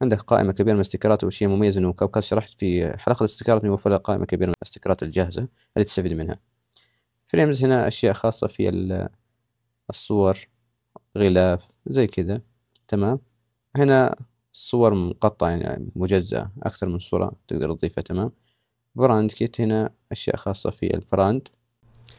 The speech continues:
طبعا هنا راح تختار المجلد اللي راح ينحفظ عليه الفيديو. سيلكت فولدر، أي اختار مجلد. الآن اخترت المجلد، سميت اس-، سميت الفيديو، طبعا فيديو مو صوت، إشارة فيديو. هنا راح تختار المقاس أو الجودة.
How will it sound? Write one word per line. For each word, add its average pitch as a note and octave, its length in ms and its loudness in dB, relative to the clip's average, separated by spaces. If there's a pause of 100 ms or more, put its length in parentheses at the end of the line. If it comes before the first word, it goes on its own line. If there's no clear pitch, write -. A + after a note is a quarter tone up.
(280)
طبعا D3+ 200 6
هنا D#3 100 8
راح C#3 140 6
تختار - 320 0
المجلد A2 380 4
اللي G#2 100 6
راح A2 80 2
ينحفظ G2+ 300 2
عليه F#2+ 180 4
الفيديو. G#2+ 400 0 (240)
سيلكت - 400 0
فولدر، B2+ 380 6
أي A2+ 120 2
اختار G#2+ 320 2
مجلد. C3 440 2 (400)
الآن D3+ 280 6 (560)
اخترت - 360 2
المجلد، A2 420 4
سميت A#2 360 2
اس-، - 200 0
سميت A2 340 0
الفيديو، B2+ 420 2 (140)
طبعا A#2 400 4 (140)
فيديو G#2 360 4
مو G2+ 120 2
صوت، C3 460 2 (360)
إشارة F#2 440 2
فيديو. G#2 340 0 (340)
هنا E3 180 4
راح C#3+ 120 6
تختار A#2 360 4
المقاس F#2 760 2
أو G#2 260 4
الجودة. F#2+ 540 2